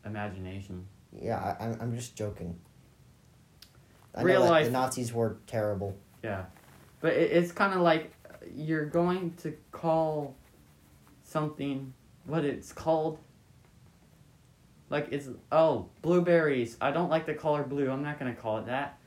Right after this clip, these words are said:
Speaker 2: Well,
Speaker 1: That's
Speaker 2: maybe,
Speaker 1: its
Speaker 2: you
Speaker 1: name.
Speaker 2: know, there is an argument to make to start calling them purple berries or violet berries, since they, they sometimes, they sort of look more violet and purple than blue sometimes,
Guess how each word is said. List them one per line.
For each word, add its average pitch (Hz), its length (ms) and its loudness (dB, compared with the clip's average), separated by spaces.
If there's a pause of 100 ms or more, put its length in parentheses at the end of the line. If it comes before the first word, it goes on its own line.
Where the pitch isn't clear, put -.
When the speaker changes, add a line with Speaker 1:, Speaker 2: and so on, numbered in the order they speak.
Speaker 2:
Well, 165 260 10
Speaker 1:
That's 143 240 6
Speaker 2:
maybe, - 120 0
Speaker 1:
its - 100 -12
Speaker 2:
you 127 80 -2
Speaker 1:
name. 220 100 4
Speaker 2:
know, 233 280 6 (160)
there 180 220 6
is 220 180 4
an 180 60 2
argument 151 360 2
to 131 60 -8
make 127 240 -2
to 127 100 -4
start - 280 0
calling 127 220 0
them 113 160 0
purple 123 320 -2
berries 117 360 2
or 113 80 0
violet 117 380 2
berries, 120 260 0
since 117 200 -4
they, 117 400 2 (420)
they 135 120 2
sometimes, 143 500 0
they 123 140 -2
sort 160 320 2
of 135 140 2
look 120 360 0
more 117 580 0
violet 107 580 2
and 98 180 -6
purple 104 380 -4
than 92 200 -4
blue 101 240 -6
sometimes, 87 720 -10